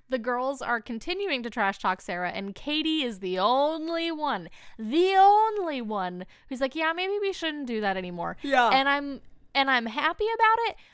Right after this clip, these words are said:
Speaker 1: but I'm still, but I'm still annoyed because she didn't do that when it was happening. She sat back and just like every single one of them, like, I,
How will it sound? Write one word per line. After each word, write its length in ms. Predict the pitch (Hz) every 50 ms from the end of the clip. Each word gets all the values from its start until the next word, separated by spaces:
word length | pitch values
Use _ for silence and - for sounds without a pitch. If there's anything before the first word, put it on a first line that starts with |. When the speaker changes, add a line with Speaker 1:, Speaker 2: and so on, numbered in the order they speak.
| - _
Speaker 1:
but 200 | 214 214 294 294
I'm 220 | 302 302 294 302
still, 680 | 277 - - - 359 381 392 403 403 403 403 403 - - _ _ _ _ _
but 200 | - 226 285 277
I'm 160 | 269 269 269
still 320 | 254 - - 330 339 339 349
annoyed 440 | 339 302 302 285 269 254 240 196 190
because 560 | 233 220 - - 240 220 214 214 208 - - - - _ _ _
she 260 | - - - - 269 269
didn't 380 | 220 240 269 262 247 262 247
do 160 | 226 240 240
that 200 | 220 220 208 202
when 120 | 202 208 208
it 100 | 202 185
was 120 | 196 -
happening. 500 | 214 185 - - - - - - - 202 - - _ _ -
She 280 | - - - 277 262 247
sat 440 | - - - 277 254 254 262 - -
back 260 | 247 226 220 220 - -
and 220 | - 214 202 190 -
just 320 | - 247 262 285 - -
like 160 | 370 349 - - -
every 260 | - 262 254 269 302
single 320 | 269 - - 277 262 269 254
one 140 | 247 220 220
of 80 | 214
them, 160 | 196 185 185 - - - - -
like, 220 | 247 233 220 - -
I, 560 | - 233 247 269 285 302 320 330 349 349 285